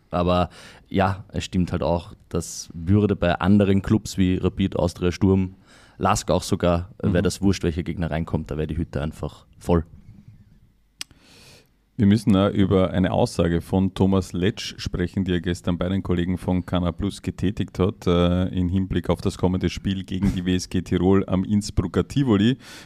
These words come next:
Speaker 2: Er hat ja gemeint, dass man jetzt diese Energie mitnehmen muss von diesem, von diesem Spiel gegen Porto auch. Und das hat er wirklich so gesagt, wir wissen alle,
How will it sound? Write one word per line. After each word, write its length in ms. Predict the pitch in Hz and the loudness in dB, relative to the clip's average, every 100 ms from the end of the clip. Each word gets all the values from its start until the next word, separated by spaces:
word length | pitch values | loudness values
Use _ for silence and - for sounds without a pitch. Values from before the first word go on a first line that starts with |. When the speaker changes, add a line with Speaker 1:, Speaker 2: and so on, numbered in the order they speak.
| - | -4
Speaker 2:
Er 60 | |
hat 100 | 87 | -2
ja 40 | 92 | 0
gemeint, 300 | 87 85 87 | 2 2 2
dass 140 | 92 | 2
man 120 | 92 | 2
jetzt 280 | 90 85 92 | 2 0 -4
diese 200 | 92 85 | -6 -4
Energie 520 | 80 90 85 104 101 | -2 -2 0 2 4
mitnehmen 520 | 95 101 101 92 87 87 | 6 4 4 2 4 2
muss 200 | 85 82 | 0 -4
von 240 | - 87 | -2 -2
diesem, 420 | 90 85 90 90 - - - | -2 0 2 2 -2 -20 -14
von 120 | - 98 | -2 0
diesem 260 | 95 110 | 4 2
Spiel 340 | - - 120 117 | 2 2 4 4
gegen 320 | 113 104 101 | 2 2 2
Porto 640 | 104 101 110 120 120 - - | 4 2 2 2 2 2 2
auch. 420 | 101 131 165 - | 4 4 2 -4
Und 320 | - 104 92 | -2 -2 0
das 160 | 98 110 | -2 0
hat 140 | 101 | 2
er 220 | 101 - | 2 2
wirklich 320 | 104 123 120 | 0 0 -2
so 160 | - 113 | 0 2
gesagt, 600 | 110 95 101 120 - - | 2 2 4 2 -2 -8
wir 180 | 107 101 | 0 4
wissen 380 | 107 110 113 - | 4 2 -2 2
alle, 460 | 107 131 104 135 | 2 4 2 0